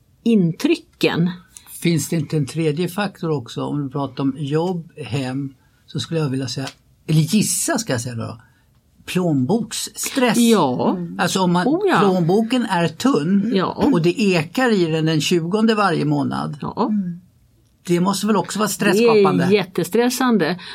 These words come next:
Speaker 1: Och jag kan också tänka mig att många då, när man hamnar i det här läget som du beskriver, när man liksom in-, ingenting funkar, då kanske man inte orkar, klarar av att hålla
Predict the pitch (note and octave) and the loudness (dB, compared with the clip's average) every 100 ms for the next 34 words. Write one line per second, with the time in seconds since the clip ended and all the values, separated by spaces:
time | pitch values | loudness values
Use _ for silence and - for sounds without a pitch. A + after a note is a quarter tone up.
0 | - - G3+ F#3 E3+ G3 C#4+ - A#3+ A#3 | -10 0 2 2 0 0 0 -2 -4 0
1 | B3+ A3 A3 G#3 G3 F#3+ G#3+ G3+ F3+ E3+ | 0 2 0 0 0 0 0 0 0 -2
2 | F3+ F3+ E3 - _ _ _ _ _ _ | 0 0 -2 -6 _ _ _ _ _ _
3 | _ - F#3 F#3+ F#3 F#3 G#3+ G3 G#3+ D4 | _ -6 0 2 2 2 2 2 2 2
4 | C#4 A#3 F#3+ F#3 E3 F3+ A3 A3 D4+ C#4 | 2 2 2 2 0 -2 2 2 2 0
5 | B3 - F#3+ F3 F#3 F#3 F#3 F#3 F#3 G#3 | -2 2 2 2 0 0 0 0 0 0
6 | G3 F3+ - _ - A3 F#3+ G3 E4 C4 | 0 -2 -8 _ -4 0 2 2 2 2
7 | A#3 E3 - C#3 G3+ - - _ _ B3+ | 2 -2 -2 -4 -6 -14 -20 _ _ -10
8 | G3 G3 F#3 F3+ A#3+ A#3+ B3 C4+ B3+ G#3+ | -4 -2 -2 -2 -2 0 0 2 2 2
9 | G3+ F#3 - G3+ F#3 - - F#3+ G3 G3 | 0 -2 0 -2 -2 -8 -4 0 0 0
10 | G3 F#3 F3+ F3+ G3+ G3 G3 F3 E3 | -2 -2 0 0 0 0 -2 0 -2